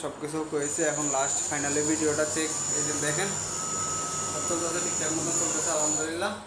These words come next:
তো এখন এইটা হচ্ছে কন্ট্রোল, এই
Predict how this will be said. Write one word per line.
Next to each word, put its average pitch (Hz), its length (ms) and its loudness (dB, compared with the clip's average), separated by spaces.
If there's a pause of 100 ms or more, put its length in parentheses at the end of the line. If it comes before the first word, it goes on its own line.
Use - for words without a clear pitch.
(460)
তো 143 100 -8 (440)
এখন 151 200 -4 (880)
এইটা 147 280 4 (460)
হচ্ছে 151 200 -6 (100)
কন্ট্রোল, 156 340 2 (1300)
এই 147 60 -6